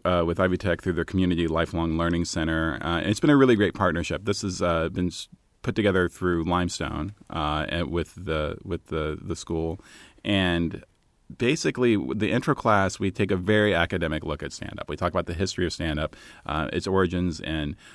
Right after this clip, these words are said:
vaudeville and in the minstrel shows, and then we just go decade by decade through comedy and talk about, uh, how it's evolved, how it's changed, how it's reflected the changing society. And then we also talk about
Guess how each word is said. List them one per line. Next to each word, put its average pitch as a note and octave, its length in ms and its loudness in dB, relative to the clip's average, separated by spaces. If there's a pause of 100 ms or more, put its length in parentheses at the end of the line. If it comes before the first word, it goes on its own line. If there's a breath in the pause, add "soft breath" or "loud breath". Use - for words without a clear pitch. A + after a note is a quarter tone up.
(120 loud breath)
vaudeville F2+ 800 2
and D#2 260 -4
in D2+ 120 -4
the D#2 40 -4
minstrel F2+ 340 -4
shows, E2 480 0
and E2+ 160 -4
then F2 60 -2
we F2 140 0
just E2+ 180 -6
go E2+ 180 0
decade E2+ 380 2
by D#2 140 0
decade D#2+ 580 -2 (460)
through A#2+ 340 2
comedy A2+ 480 0
and E2 120 -4
talk F2+ 220 2
about, E2 280 0 (420 loud breath)
uh, F2 360 -2
how F#2+ 220 2
it's F2 120 -2
evolved, G#2 420 4
how F#2 100 0
it's D#2+ 140 -4
changed, E2+ 480 -2
how E2 80 0
it's D#2 100 -6
reflected D#2+ 540 -4
the D#2+ 80 -8
changing D#2 360 -4
society. F#2+ 680 4 (340 loud breath)
And A2 140 4
then A2+ 100 4
we A#2 80 4
also A#2 240 0
talk G2+ 240 2
about E2+ 420 2